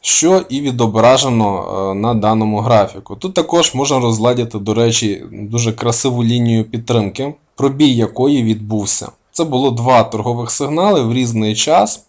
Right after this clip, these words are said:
Пробій відбувся трішки пізніше, які дозволяли відкрити торгову позицію на продаж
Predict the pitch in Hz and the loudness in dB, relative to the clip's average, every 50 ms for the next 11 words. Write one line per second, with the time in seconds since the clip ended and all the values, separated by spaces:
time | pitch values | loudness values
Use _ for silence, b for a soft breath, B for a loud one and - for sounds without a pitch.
0 | _ _ - 143 139 139 139 135 127 127 123 117 120 120 117 113 - 113 104 - | _ _ -6 -6 -2 0 0 0 2 0 -2 -2 -2 -2 -2 -2 -2 -4 -4 -4
1 | 120 113 - - - 110 117 - 120 117 123 139 160 185 185 - - 127 117 107 | -2 -2 -2 -4 -6 -12 -8 -4 -4 -2 0 0 0 2 0 0 0 0 0 -2
2 | 101 - 156 156 143 123 110 113 110 107 101 110 113 131 151 143 120 110 110 - | -2 -4 -6 -2 -2 -2 -2 -2 -4 -4 0 2 2 2 2 2 0 -2 -4 -4
3 | - 110 117 113 110 110 - 107 113 110 113 113 107 104 110 _ 110 104 104 123 | -6 -6 -6 -6 -8 -10 -6 -4 -2 0 0 -2 -2 -4 -4 _ -6 -2 0 -2
4 | 135 131 - - 127 107 107 110 110 104 - - - 135 156 160 156 139 - - | -2 -2 -4 -4 -2 -2 0 -2 -2 -4 -4 -6 -2 -2 0 0 0 -2 -2 -4
5 | - | -8